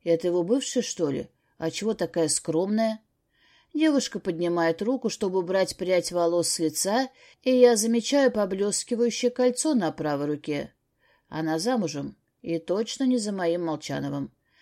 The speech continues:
«Безопасно», подсказывает мне интуиция.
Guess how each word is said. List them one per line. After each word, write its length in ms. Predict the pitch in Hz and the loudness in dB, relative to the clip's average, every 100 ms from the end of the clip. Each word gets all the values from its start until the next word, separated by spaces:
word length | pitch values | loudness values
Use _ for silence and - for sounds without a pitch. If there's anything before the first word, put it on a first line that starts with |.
| _ _ | _ _
«Безопасно», 1040 | 240 277 254 285 285 160 160 - 165 165 165 _ | -2 0 2 0 2 0 2 0 -2 -6 -8 _
подсказывает 840 | 185 180 - 180 202 233 247 254 | -6 -4 -4 -2 -2 0 0 0
мне 300 | 175 156 160 | 0 -2 -2
интуиция. 720 | 170 156 151 139 135 - 143 | -4 -4 -4 -4 -4 -6 -8